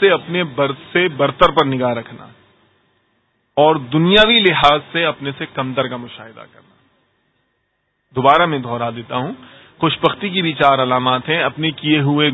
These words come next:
گناہوں کو یاد رکھنا، سابقہ نیکیوں کو بھول جانا،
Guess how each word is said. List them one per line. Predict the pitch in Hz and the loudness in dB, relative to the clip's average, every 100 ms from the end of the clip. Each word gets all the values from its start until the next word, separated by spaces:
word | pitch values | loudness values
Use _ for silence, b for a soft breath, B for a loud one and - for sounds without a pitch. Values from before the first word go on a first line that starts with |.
| 127 | 0
گناہوں | 131 131 147 | 0 2 2
کو | 151 156 | 2 0
یاد | 120 117 117 | 2 2 2
رکھنا، | 131 147 - 175 214 - - _ _ b b b b - | 0 -2 -2 -2 -2 -6 -20 _ _ b b b b 2
سابقہ | 151 143 160 165 | 4 4 2 0
نیکیوں | 156 135 127 151 139 | 0 -4 -6 -10 -10
کو | 135 117 | -8 -6
بھول | 107 151 180 | -2 0 2
جانا، | 190 180 185 | 2 2 0